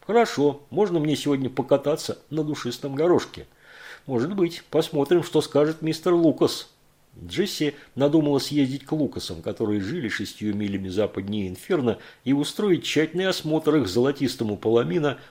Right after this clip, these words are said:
по кличке Душистый Горошек. Душистый Горошек был животным деликатным. Тайлер Лукас и его жена Бесси вырастили его из жеребенка.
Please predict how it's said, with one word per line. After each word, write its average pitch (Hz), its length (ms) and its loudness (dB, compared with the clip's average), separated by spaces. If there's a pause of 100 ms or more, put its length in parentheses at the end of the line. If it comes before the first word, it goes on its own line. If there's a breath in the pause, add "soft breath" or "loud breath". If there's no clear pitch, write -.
по 123 120 0
кличке 123 400 -2
Душистый 113 540 -4
Горошек. 104 640 -4 (460 soft breath)
Душистый 123 480 -2
Горошек 101 420 -2
был 101 240 -4
животным 110 440 -2
деликатным. 95 680 -8 (460 loud breath)
Тайлер 131 360 4
Лукас 165 440 0
и 107 60 2
его 110 200 0
жена 101 300 -2
Бесси 107 520 -2 (200 loud breath)
вырастили 113 640 -2
его 110 220 2
из 104 100 -2
жеребенка. 107 680 -4